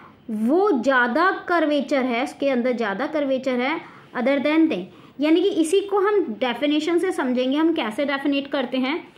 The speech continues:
देखिए suppose करो ये हमने एक graph बनाया X axis और Y axis का। हमने यहाँ पर एक, देखिए मैं इसकी केवल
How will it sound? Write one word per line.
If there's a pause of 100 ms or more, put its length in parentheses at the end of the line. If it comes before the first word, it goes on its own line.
(340)
देखिए
suppose
करो
ये
हमने
एक (140)
graph
बनाया (140)
X
axis
और
Y
axis
का। (1700)
हमने
यहाँ
पर
एक,
देखिए
मैं
इसकी
केवल